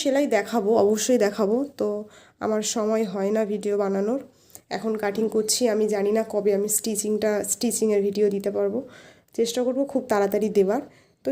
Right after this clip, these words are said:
যাই হোক, তাও আমি যারা, যাদের তাড়াতাড়ি আছে সেলাই করার, আর্জেন্ট কিছু করার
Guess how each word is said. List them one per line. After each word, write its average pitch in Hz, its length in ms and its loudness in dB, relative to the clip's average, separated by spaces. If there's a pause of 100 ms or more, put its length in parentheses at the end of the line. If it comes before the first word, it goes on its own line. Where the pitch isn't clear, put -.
যাই 247 180 4
হোক, 320 100 2 (100)
তাও 220 160 6 (140)
আমি 240 140 6 (140)
যারা, 208 200 2 (200)
যাদের 214 240 4 (140)
তাড়াতাড়ি 202 400 2 (100)
আছে 214 240 0
সেলাই 202 340 0
করার, 214 260 0 (180)
আর্জেন্ট 208 340 2
কিছু - 160 -4 (100)
করার 196 220 0